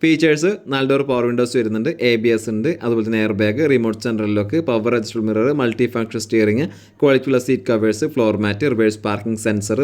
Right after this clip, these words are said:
ഫോഗ് ലാംപ്സ് എന്നിവയെല്ലാം ഉൾപ്പെട്ടിട്ടുണ്ട്. എല്ലാ പേപ്പേഴ്സും ക്ലിയർ ആണ്, വേറെ തട്ടോ മുട്ടോ റീപ്ലേസോ കാര്യങ്ങളോ ഒന്നുമില്ല. ഇതിന് ഇവർ ചോദിക്കുന്ന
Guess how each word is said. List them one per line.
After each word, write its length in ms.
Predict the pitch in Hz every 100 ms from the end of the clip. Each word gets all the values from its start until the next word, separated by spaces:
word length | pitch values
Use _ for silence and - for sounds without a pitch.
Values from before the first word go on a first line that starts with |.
| 143
ഫോഗ് 280 | 101 95 104
ലാംപ്സ് 240 | 107 107 117
എന്നിവയെല്ലാം 420 | 107 104 113 147 117
ഉൾപ്പെട്ടിട്ടുണ്ട്. 460 | 104 98 95 95 101 - - - 123
എല്ലാ 180 | 151 196 190
പേപ്പേഴ്സും 380 | 175 160 156 143
ക്ലിയർ 180 | 110 107
ആണ്, 100 | 104 101 - -
വേറെ 160 | 135 135 131
തട്ടോ 240 | 120 143 113
മുട്ടോ 220 | 107 127 110
റീപ്ലേസോ 440 | 104 117 113 123 107
കാര്യങ്ങളോ 340 | 107 110 110 104
ഒന്നുമില്ല. 400 | 147 131 147 185 - _ 156
ഇതിന് 140 | 151 190
ഇവർ 100 | 185 165
ചോദിക്കുന്ന 380 | 160 170 190